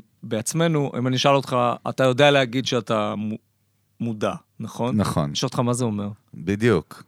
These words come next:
Speaker 1: מה
Speaker 2: כן.
Speaker 1: זה אומר שאתה
Speaker 2: Conscious,
Speaker 1: מודע?
Speaker 2: כן.
Speaker 1: מה,
Speaker 2: כאילו
Speaker 1: מה זה אומר
Speaker 2: consciousness.
Speaker 1: בכלל? אתה יודע, מה, אתה אומר, "אני מודע", אני מוד-, אוקיי, מה, מה זה אומר? There, there is, there is like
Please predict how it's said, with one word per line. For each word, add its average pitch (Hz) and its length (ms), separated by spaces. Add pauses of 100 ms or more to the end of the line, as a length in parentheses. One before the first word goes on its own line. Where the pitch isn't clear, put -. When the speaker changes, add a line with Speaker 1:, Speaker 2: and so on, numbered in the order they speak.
Speaker 1:
מה - 60 (420)
Speaker 2:
כן. 143 160
Speaker 1:
זה 156 80
אומר 127 340
שאתה 107 180
Speaker 2:
Conscious, 101 40 (120)
Speaker 1:
מודע? 101 180 (100)
Speaker 2:
כן. 87 220
Speaker 1:
מה, 80 180
Speaker 2:
כאילו 131 180
Speaker 1:
מה 127 120
זה 143 80
אומר 139 240
Speaker 2:
consciousness. - 20
Speaker 1:
בכלל? - 260 (440)
אתה - 80
יודע, 113 160
מה, 113 160 (120)
אתה 117 120
אומר, 117 220
"אני 127 180
מודע", 117 460
אני 107 120
מוד-, 107 180 (340)
אוקיי, 120 320
מה, 107 180
מה 117 180
זה 127 100
אומר? 110 300 (920)
There, 135 200 (1300)
there 156 220
is, 180 240 (960)
there 135 220
is 170 200
like 147 260